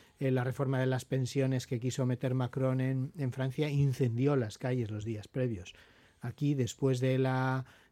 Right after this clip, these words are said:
después de la investidura de Pedro Sánchez, que, que generó algo de ruido, la investidura en sí misma, con la excusa de la ley de amnistía,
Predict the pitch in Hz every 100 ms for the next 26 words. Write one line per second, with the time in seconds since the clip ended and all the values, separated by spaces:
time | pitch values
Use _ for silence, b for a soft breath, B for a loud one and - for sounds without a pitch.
0 | - 127 - 131 135 131 131 135 127 -
1 | 131 131 131 131 127 127 131 127 123 139
2 | - 139 123 135 127 127 - 120 127 120
3 | 127 131 131 131 131 127 127 143 143 101
4 | 110 123 110 110 - 117 127 127 127 131
5 | 143 127 110 101 117 104 - 123 127 123
6 | 123 123 127 131 127 123 127 - 156 156